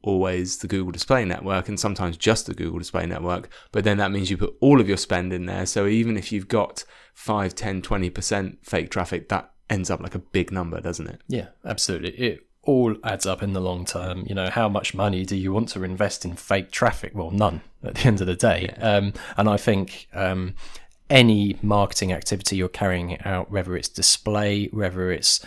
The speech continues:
Speaker 2: social media, uh, advertising, always make sure that your analytics setup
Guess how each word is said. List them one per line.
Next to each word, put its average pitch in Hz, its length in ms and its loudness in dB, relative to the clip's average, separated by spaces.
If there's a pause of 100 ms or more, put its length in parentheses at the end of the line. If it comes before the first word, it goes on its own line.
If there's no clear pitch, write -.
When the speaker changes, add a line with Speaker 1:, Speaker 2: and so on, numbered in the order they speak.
(160)
Speaker 2:
social 90 460 0
media, 107 600 2 (160)
uh, 95 160 -4
advertising, 104 800 0 (480)
always 110 600 6
make 101 200 0
sure 101 260 0
that 98 120 -2
your 101 240 0
analytics 101 480 2
setup - 540 2